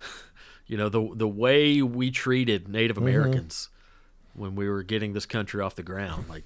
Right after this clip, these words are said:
Speaker 1: ugh.
Speaker 2: Yeah.
Speaker 1: Manifest destiny still blows my fucking mind. God wants me to have this land. Really? 'Cause we've been here for thousands of years
Speaker 2: It's,
Speaker 1: peacefully.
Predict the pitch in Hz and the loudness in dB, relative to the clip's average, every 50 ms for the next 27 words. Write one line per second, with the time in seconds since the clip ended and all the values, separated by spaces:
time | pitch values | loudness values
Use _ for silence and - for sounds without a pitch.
0 | - - - - 120 127 120 95 - - - - - - - - - - - - | -18 -20 -14 -8 -4 -2 -2 -2 -4 -8 -14 -20 -20 -20 -20 -20 -20 -8 2 4
1 | 170 156 - - - - - - - - - - - - _ _ - - - _ | 4 4 4 0 -8 -20 -20 -20 -20 -20 -20 -20 -20 -20 _ _ -20 -20 -20 _
2 | 110 110 107 113 123 131 127 - - 127 117 110 - - - 120 107 101 101 - | -6 -2 0 2 2 2 0 0 0 0 0 0 -2 -2 -2 -2 -2 0 -2 -6
3 | - - 92 95 90 - - - 120 104 98 90 95 98 104 98 104 101 - 101 | -8 -8 -8 -8 -8 -8 -6 -4 -4 -4 -4 -6 -6 -4 -2 -2 -2 -4 -6 -10
4 | 87 82 82 - - - - - 113 104 - - 107 101 98 92 95 92 87 82 | -12 -12 -14 -18 -20 -14 -6 -4 -4 -4 -4 -6 -8 -8 -6 -8 -8 -8 -8 -10
5 | 82 78 76 76 - - _ _ _ _ _ _ - - _ - - _ _ _ | -12 -14 -16 -18 -20 -20 _ _ _ _ _ _ -20 -20 _ -20 -20 _ _ _
6 | - - - 185 196 202 208 196 160 165 170 165 156 - - 160 151 143 135 139 | -16 0 4 8 10 10 10 8 8 6 6 6 4 4 2 4 6 6 6 6
7 | 135 127 117 123 120 - - 127 127 123 123 123 120 120 120 - - - 113 120 | 6 4 4 2 0 0 -2 0 0 2 2 2 0 -2 -4 -8 -10 -4 2 4
8 | 147 175 196 214 220 226 208 - - - - 135 131 117 - 117 143 151 165 156 | 4 6 6 6 4 4 2 -2 -4 -2 0 0 0 0 -2 -2 -2 -2 0 0
9 | - 151 139 131 131 139 135 131 127 123 - - - 131 120 113 107 - _ - | -2 -2 0 0 2 2 4 2 2 0 -2 -6 -4 -4 -4 -4 -6 -12 _ -20
10 | - _ - - - - - - - _ _ _ _ _ - - _ _ - - | -20 _ -20 -20 -20 -20 -20 -20 -20 _ _ _ _ _ -20 -20 _ _ -20 -20
11 | - - - 139 143 156 160 131 135 123 110 123 113 117 135 135 127 113 110 139 | -4 4 6 6 8 6 6 4 0 0 0 -2 0 0 2 2 4 6 6 4
12 | 139 - - 143 127 113 - - 110 104 101 101 | 4 4 2 2 2 2 0 0 0 0 0 -4